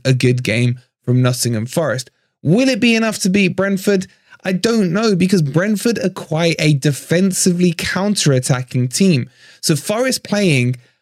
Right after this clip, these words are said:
non-low block football on the front foot could work out in Brentford's favour.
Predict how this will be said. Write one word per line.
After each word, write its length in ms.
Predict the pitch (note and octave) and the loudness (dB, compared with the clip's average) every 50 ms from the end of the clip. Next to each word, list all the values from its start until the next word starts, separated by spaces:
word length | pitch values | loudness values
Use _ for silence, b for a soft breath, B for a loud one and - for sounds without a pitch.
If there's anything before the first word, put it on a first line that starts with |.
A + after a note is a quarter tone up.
| b b _ - | b b _ -4
non-low 500 | A2+ B2 D3 G3+ B3 C4 A3 F#3+ E3+ D3+ | 0 2 2 2 2 2 0 2 2 0
block 280 | C3+ B2+ B2 G2+ - - | 0 0 0 -2 -2 -6
football 520 | - - A#2+ F#2+ - A#2 B2 B2+ A2 - - G3 | -2 -2 -2 0 0 0 0 0 0 -2 -2 -2
on 140 | A3+ A#3 | 0 2
the 100 | A3 F#3+ | 2 2
front 320 | - - - C#3+ B2+ G2+ B2+ | 0 -2 -2 -2 -2 -2 -4
foot 380 | - - C3 B2 B2 - - b b b b b _ _ | -4 0 0 0 0 0 -4 b b b b b _ _
could 280 | - - C4 D4+ C#4 A3 | 0 0 2 2 4 2
work 300 | E3+ F3 E3+ D#3 - - | 2 2 2 0 0 0
out 220 | D#3 C#3+ C#3 G2 | 0 0 0 0
in 160 | A2 C#3 B2+ | 2 2 2
Brentford's 520 | B2 C3 B2+ A#2+ G2+ - - B2+ A#2 - - | 2 2 0 -2 -2 0 -2 -2 0 0 0
favour. 440 | - D#3+ D#3 D3 B2+ B2 G2+ G2+ | 0 0 0 2 0 0 -2 -4